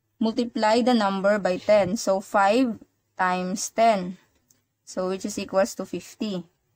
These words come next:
Now, for letter C, add eight to the product. So, yung product natin, which is fifty, mag-a-add lang tayo ng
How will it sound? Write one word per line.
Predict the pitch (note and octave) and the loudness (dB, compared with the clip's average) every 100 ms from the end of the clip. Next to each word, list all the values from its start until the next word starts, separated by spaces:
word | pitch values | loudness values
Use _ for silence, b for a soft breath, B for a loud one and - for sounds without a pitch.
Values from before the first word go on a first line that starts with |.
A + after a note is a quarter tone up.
| _ _ _ _ _ _ | _ _ _ _ _ _
Now, | - G3+ | -6 -4
for | G#3 A3 | -2 -4
letter | G#3+ A3+ B3+ C#4+ | 0 0 2 2
C, | - G#3+ A3 F4+ E4 _ _ _ _ _ _ _ _ _ | 0 -2 0 -2 -4 _ _ _ _ _ _ _ _ _
add | A3+ C4+ A#3+ - | 0 2 0 -2
eight | A3+ A3+ - | -2 -2 -4
to | - G3+ | -6 0
the | G#3 | 2
product. | G3 F#3+ G3 A3 F#3+ _ _ _ _ | 2 2 2 2 0 _ _ _ _
So, | - - A3+ | -8 -2 2
yung | C4+ | 4
product | C4+ C4 B3+ D4 | 4 2 2 2
natin, | A#3 G#3+ G#3+ | 2 2 -2
which | G#3+ G#3+ | -2 -4
is | A3 - | -6 -2
fifty, | C#4 C#4+ - G3+ G#3 A#3+ | 0 0 -2 -8 -4 -4
mag-a-add | F#3+ G3 F#3 G#3 G3 | -2 0 2 0 0
lang | G3+ | -2
tayo | G3 F#3+ F#3+ F#3+ | 0 -2 0 -2
ng | F3+ G3 C4+ | -2 0 0